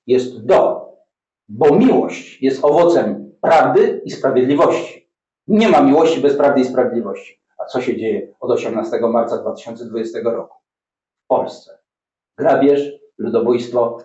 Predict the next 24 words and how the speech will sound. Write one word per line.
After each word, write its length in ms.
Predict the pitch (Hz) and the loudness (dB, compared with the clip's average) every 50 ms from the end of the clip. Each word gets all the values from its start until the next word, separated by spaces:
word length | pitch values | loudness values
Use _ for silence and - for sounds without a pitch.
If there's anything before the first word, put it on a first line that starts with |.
| _ _ _ - | _ _ _ -10
i 80 | 131 - | -4 -4
nie 140 | 135 - 107 | -2 -2 -2
ma 100 | 104 101 | -4 -6
z 80 | - | -6
tego 200 | 113 - - - | -6 -4 -4 -4
z 80 | - - | -4 -4
tytułu 300 | 120 - 113 117 113 113 | -8 -6 -4 -2 0 2
rozliczeń. 520 | 123 120 - - - - - - - - | 2 2 2 2 0 0 -2 -6 -6 -2
Jedni 240 | 117 135 139 151 - | 0 2 4 4 2
drugich 260 | 147 147 139 135 139 | 2 2 2 2 2
za 100 | 143 143 | 2 2
to 80 | 143 160 | 2 2
nie 120 | 185 208 | 2 4
rozliczają. 580 | 220 214 208 - - - - 98 - - - - _ _ - | 4 4 4 4 2 0 0 -2 -4 -6 -12 -16 _ _ -8
Natomiast 340 | 220 - - 214 208 - - | -4 -2 0 2 2 0 0
z 40 | - | 0
Pegasusem 760 | 185 156 156 143 143 147 147 - 151 131 127 123 - - - | 2 4 4 4 4 4 2 2 2 2 0 0 -4 -6 -2
będą 320 | 135 143 139 135 131 123 120 | 0 2 4 4 4 2 2
nam 320 | 120 117 117 113 113 - _ _ - | 0 0 -2 -4 -8 -12 _ _ -10
tutaj, 320 | 127 - 113 107 107 214 - - _ _ - - | -4 -2 0 0 0 -2 -6 -14 _ _ -6 -4
<laughs> 320 | - - - 262 247 - - | -4 -2 0 2 2 2 2
że 100 | 208 196 | 2 0
tak 220 | - - 185 - - | 2 2 2 0 2
powiem, 340 | 196 190 139 147 - - | 0 2 2 2 0 0